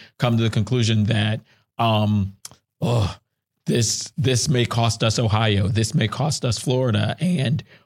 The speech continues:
we've got to sort of back burner some of these things because we can't afford to lose, uh,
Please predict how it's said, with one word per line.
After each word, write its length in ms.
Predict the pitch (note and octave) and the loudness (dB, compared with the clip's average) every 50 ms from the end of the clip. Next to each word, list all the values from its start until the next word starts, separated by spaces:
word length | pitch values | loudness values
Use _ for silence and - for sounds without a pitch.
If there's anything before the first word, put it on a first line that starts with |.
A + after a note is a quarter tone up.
| _ - | _ -4
we've 300 | C#3+ D3 A#2+ A#2 G#2+ G2+ | 0 0 2 2 2 0
got 260 | - - C3 A#2+ G#2+ | 0 0 -2 -2 -2
to 100 | - A2+ | -2 -2
sort 220 | G#2 - A#2 A2 A2 | 0 0 0 2 2
of 180 | G#2 F#2+ - | 0 0 -2
back 300 | - A#2+ - C3 A2+ - | -2 -2 -2 -2 -2 -4
burner 640 | - D3+ A2+ A#2 A#2 A#2+ A2 G#2+ G#2 - E2 - D3+ - _ _ _ | -2 0 0 0 2 2 2 0 0 0 -2 -4 -6 -8 _ _ _
some 280 | - - - A#2 A#2 A#2 | -4 -2 0 2 2 2
of 80 | G#2+ | 2
these 280 | A2+ A#2 A2+ G#2 - - | 2 2 2 2 0 -2
things 600 | - D3+ D3+ D3 C#3 B2+ A2+ A2 A#2+ A2+ G2 F#2+ | 0 0 2 2 2 2 2 2 2 0 -2 -2
because 680 | - F3+ E3+ - G#2 G#2 A2 G#2+ - - G2+ F#2+ - - _ _ _ _ _ _ _ _ _ _ _ - | -2 -4 -2 0 0 2 2 2 2 0 0 -2 -4 -10 _ _ _ _ _ _ _ _ _ _ _ -2
we 220 | E3 A2+ C3 A#2+ A2+ | 0 2 2 2 0
can't 380 | - - - A2+ A2 G#2+ - | 0 0 2 2 2 2 0
afford 540 | B2+ - - - B2 A#2+ A2+ A2+ A2+ G#2 G2 | -2 -2 -2 0 0 0 2 2 0 0 0
to 100 | - A2 | 0 0
lose, 720 | G#2+ G#2 A#2 C3 C#3+ C#3 C3 A#2 A2+ A2 G2+ G2+ - - - _ _ _ _ _ _ _ _ - | 2 2 2 2 2 2 2 2 2 0 0 -2 -4 -8 -12 _ _ _ _ _ _ _ _ -4
uh, 380 | B2 A2+ A2 G2+ G2+ - - | -2 0 0 0 0 -2 -4